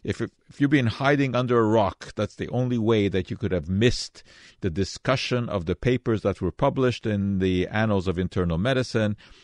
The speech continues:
that call into question the advice about eating meat.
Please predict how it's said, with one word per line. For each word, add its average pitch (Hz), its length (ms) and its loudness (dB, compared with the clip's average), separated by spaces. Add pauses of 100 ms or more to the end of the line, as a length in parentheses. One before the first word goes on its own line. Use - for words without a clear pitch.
that - 220 -8
call 139 240 2
into 147 200 -2
question 110 640 -2
the 98 200 -4
advice 101 720 0
about 98 540 -2
eating 101 400 -2
meat. 110 340 0